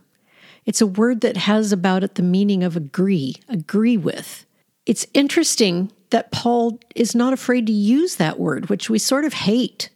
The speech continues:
today. And yet in the body of Christ, we look after one another's needs.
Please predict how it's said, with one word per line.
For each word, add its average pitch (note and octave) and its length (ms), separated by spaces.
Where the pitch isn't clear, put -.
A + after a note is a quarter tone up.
today. F3 520
And A3 240
yet A3+ 360
in A#3 140
the A#3+ 80
body A#3 340
of D4 160
Christ, - 640
we A#3 440
look B3+ 340
after C4+ 280
one A3+ 220
another's G#3+ 540
needs. D#3+ 580